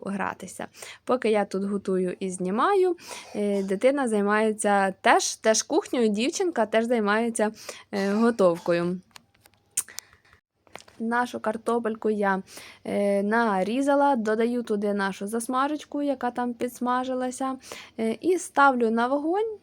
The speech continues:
наливаю туди ще водички, е, томатну пасту, ось такий маленький пакетик, багато не добавляла.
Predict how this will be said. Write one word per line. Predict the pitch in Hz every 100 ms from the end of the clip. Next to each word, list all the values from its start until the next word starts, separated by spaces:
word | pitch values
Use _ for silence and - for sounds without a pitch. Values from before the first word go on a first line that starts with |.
| 294
наливаю | 294 311 302 294 277 247
туди | 233 226 220 208
ще | 208 - 214 190 196
водички, | 285 294 285 302 - 330 330 - - - -
е, | 226 233 233 233
томатну | 226 233 240 240 214 208 202
пасту, | 208 214 226 330
ось | - 247
такий | - 254
маленький | 254 254 247 254
пакетик, | 247 247 240 247 240
багато | 220 226 233
не | 226 220
добавляла. | 208 208 226 330 392